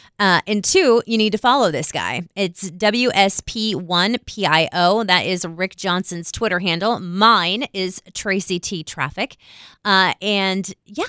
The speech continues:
I got an opportunity to ride along with him, talk a little bit more about H O V violators, uh, waiting for Governor Inslee to sign the bill into law to where now your first, uh, citation,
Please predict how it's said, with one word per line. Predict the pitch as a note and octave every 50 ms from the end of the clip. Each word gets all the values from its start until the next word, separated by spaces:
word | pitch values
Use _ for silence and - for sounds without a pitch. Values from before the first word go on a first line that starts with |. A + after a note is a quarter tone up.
| - - -
I | G3+ G3+
got | A#3 C#4
an | E4 E4+ D4+
opportunity | D4+ D#4+ - D4 - - D#4 D4 C#4+ C#4
to | A#3+ G#3
ride | G#3+ A3+ B3 A3+
along | G#3+ G#3 G#3+ G#3+
with | G#3+ G#3+ -
him, | A3 F3+ D#3
talk | - - A#3 A#3+ -
a | A#3+
little | G#3+ A3 G3+
bit | G#3 - -
more | G3+ G3 G3 F3+
about | - F3 F3+ F3 - -
H | G3+ G#3 -
O | G#3+ F#3+
V | F3 F#3+ F3+
violators, | E3 - E3+ F3+ F3+ F3 F3 F3 E3 E3 F3 F3 F3 E3 - - - - - - -
uh, | - F#3+ F3+ D#3+ B2+ F#3 F#3+
waiting | F#3 G#3+ A3 G#3 A3 A3+
for | - G#3+
Governor | G3 G#3 G3 F#3+ G3 F3 -
Inslee | - G#3 G3+ - G3+ F#3+ F3+
to | F3+
sign | - - A3 G#3
the | G#3 F#3+
bill | E3 F#3 F#3+ F#3+ F#3+ G3 - - _ _ _ -
into | D#4 F#4 F4 C4 A3+
law | G#3 F#3 F#3 F3+ F3+ F3 F3+ F3+ - - - -
to | - B3+ A#3+
where | G3+ G3+ G3 F#3+ F#3+ F#3+ - -
now | G3+ G3+ G3 F#3+ F#3 F#3 F#3+ F#3+ - -
your | - G3+ F#3+ F3+
first, | E3+ - - B3+ B3+ C4 B3+ - - - - _ _ _ _ _ _ _ _
uh, | G#3 G3+ F#3 F3+ E3+ -
citation, | - - G3 F3 F#3+ - G3 F#3 F#3 - F#3+ F#3 G3 G#3 G3